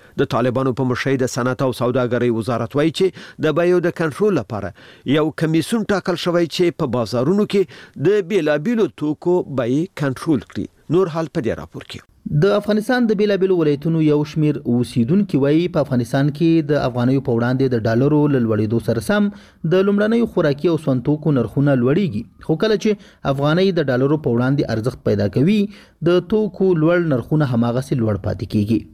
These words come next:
Speaker 2: دوی وایي څه موده وړاندې کله چې یو ډالر آن یو سل پنځلس افغانیو ته پورته شو، د توکو نرخونه ورسره شیبه په شیبه لوړېدل. خو اوس چې یو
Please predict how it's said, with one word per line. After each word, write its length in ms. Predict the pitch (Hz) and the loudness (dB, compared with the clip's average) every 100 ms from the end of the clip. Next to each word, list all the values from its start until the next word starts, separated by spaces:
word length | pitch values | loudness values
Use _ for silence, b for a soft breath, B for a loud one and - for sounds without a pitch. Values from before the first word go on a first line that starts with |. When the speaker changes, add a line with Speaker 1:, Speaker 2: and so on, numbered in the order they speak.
| - 160 | -2 0
Speaker 2:
دوی 100 | 208 220 | 2 2
وایي 180 | 226 | 0
څه 200 | 226 196 190 | -2 -2 0
موده 200 | 170 147 | 2 2
وړاندې 260 | 151 165 156 | 0 0 0
کله 100 | 165 160 | 0 0
چې 60 | 165 156 | 0 2
یو 80 | 185 165 | 2 2
ډالر 300 | 117 131 135 139 | 0 0 -2 0
آن 140 | 160 151 | 2 2
یو 100 | 165 165 | 2 0
سل 100 | 147 147 | -2 0
پنځلس 500 | 120 175 196 185 147 | 0 2 0 0 -2
افغانیو 360 | 139 151 165 170 | 0 0 0 0
ته 80 | 156 | 0
پورته 260 | 175 175 185 | 0 0 0
شو، 100 | 226 277 B B B 190 | -2 -2 B B B 0
د 100 | 202 220 | 0 -2
توکو 300 | 214 202 165 | -2 0 0
نرخونه 340 | 143 175 170 | 0 0 2
ورسره 340 | 170 165 180 185 - | 2 0 -2 -2 0
شیبه 340 | 151 151 208 165 | 0 2 0 -2
په 140 | - | -2
شیبه 260 | 123 120 113 | 0 2 2
لوړېدل. 420 | 110 123 180 143 B B _ | 2 2 2 0 B B _
خو 180 | - 190 | 0 2
اوس 200 | 233 226 | 2 0
چې 540 | 208 202 - _ 165 | 0 -2 -4 _ 0
یو 80 | 208 | 2